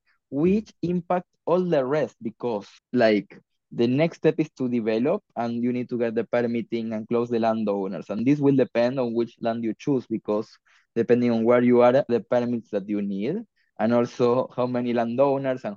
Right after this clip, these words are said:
Speaker 1: who are the landowners are basically the people you will need to convince to close the deal.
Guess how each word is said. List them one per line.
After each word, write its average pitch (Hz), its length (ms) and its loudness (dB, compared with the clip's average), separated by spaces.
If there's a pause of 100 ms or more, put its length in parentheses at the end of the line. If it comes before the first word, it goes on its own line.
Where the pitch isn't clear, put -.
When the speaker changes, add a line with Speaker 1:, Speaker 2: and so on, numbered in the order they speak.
Speaker 1:
who 139 120 -2
are 127 100 4
the 120 140 0
landowners 117 760 -4 (140)
are 113 380 4 (260)
basically 113 560 0
the 104 140 -2
people 110 260 -4
you 110 120 0
will 110 120 -2
need 107 240 -6
to 110 80 -6
convince 104 680 -4 (420)
to 104 80 -4
close 107 280 2
the 101 140 2
deal. 95 380 0